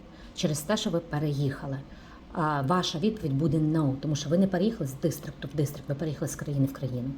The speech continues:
І останнє, if any of the above children have an absent parent. Тобто, е, ви повинні вказати, а, чи у дитини є батько або мама. І тут є причина. Якщо, наприклад, ви пишете «no»,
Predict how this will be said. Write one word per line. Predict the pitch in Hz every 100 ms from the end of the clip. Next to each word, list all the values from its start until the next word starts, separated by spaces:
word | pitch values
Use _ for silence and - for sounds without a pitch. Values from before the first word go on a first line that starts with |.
| - - - - - - -
І | 202 202 -
останнє, | 165 - - 190 247 233
if | 233 - - 185
any | 233 233
of | 208
the | 196 190
above | 180
children | 180 180 185 185 185 - 180
have | 180 185
an | 170 -
absent | 170 - 165 156 -
parent. | 185 160 131 -
Тобто, | 151 135 - - - - - - - - - - - - -
е, | 185 170
ви | 190
повинні | 196 202 190
вказати, | 190 180 139 196 226 208 175 156 -
а, | 196 170 160 151 - -
чи | - 170
у | 160
дитини | 160 - 185 165
є | 143 147
батько | 147 143 135 - - 202 175
або | 143 147
мама. | 147 175 185 165 170
І |
тут | - 233 170
є | 190
причина. | 190 175 - 151
Якщо, | 135 -
наприклад, | 156 143 190 190 175 - - - -
ви | 151
пишете | 196 190 185 147
«no», | 156 175 156